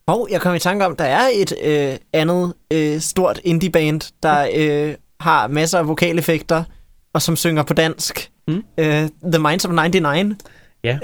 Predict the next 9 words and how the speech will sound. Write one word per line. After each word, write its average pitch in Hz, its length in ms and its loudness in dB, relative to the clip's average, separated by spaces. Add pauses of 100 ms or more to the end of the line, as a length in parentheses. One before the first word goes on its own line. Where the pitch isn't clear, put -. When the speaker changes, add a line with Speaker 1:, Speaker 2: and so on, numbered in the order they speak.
Speaker 1:
Øhm, 156 380 0 (400)
Speaker 2:
<laughs> 180 360 0
Speaker 1:
og 175 240 2 (240)
jeg 165 120 2
vil 156 80 2
jo 160 80 4
ikke 196 200 0
sige, 220 500 0
at... 160 340 -2